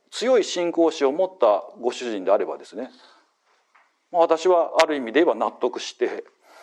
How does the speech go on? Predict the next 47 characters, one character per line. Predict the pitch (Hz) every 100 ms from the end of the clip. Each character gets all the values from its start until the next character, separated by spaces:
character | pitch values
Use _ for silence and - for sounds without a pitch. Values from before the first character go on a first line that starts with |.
| - - - _ _ _
そ | -
れ | 165
は | 190
そ | 202
れ |
は | 185
も | 156 127 104 -
う |
そ | - 120
う | 98
し | -
て |
く | -
だ | 92
さ | - 87
い |
と、 | -
そ | - 143
れ |
が | 185
一 | 180 170 135
番 | 110 101
の | 143 107 - -
道 | 92 101
だ | 90
と、 | - - _ _ _ _ _ -
喜 | 131 160 175 -
ん | 254
で | 110 78 _ _ _ _ _ _ _ _ _ _ _ _ _ _ _ _ _ _ _ _ _ _
そ | - -
う | -
す | -
る | 104
と | - - _ _ _ _ _ _ - - _
い | 190
う | 208
こ | 214
と | 185
で | 151 131
あ | 127
り |
ま | 147 143
す | -
け | 151
れ | 135
ど | 180
も、 | 160 120 -